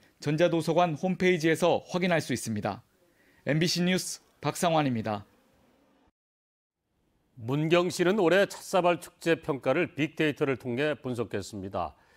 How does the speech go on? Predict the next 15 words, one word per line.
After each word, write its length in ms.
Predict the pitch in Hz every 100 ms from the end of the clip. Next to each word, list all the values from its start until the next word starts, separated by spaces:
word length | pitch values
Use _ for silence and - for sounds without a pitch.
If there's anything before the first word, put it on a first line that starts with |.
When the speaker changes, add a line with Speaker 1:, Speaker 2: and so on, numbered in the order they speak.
| _
Speaker 2:
이 60 | 135
같은 340 | 139 170 156
분석은 480 | 127 135 135 131 165
상당한 500 | - 139 147 175 180
신뢰성을 600 | - - 151 156 - 135 127
얻고 220 | - 104
있는데요. 480 | 101 95 98 143 - _ _
문경시는 680 | 120 156 160 143 165 202 120
분석 360 | 135 151 151
결과를 500 | 143 127 117 127 147
관광정책 800 | - 101 117 139 143 139 120 123
수립에 400 | - 120 139 98 -
적극 480 | - - 165 165 -
반영하기로 480 | 107 101 90 82 78
했습니다. 580 | - 78 73 - -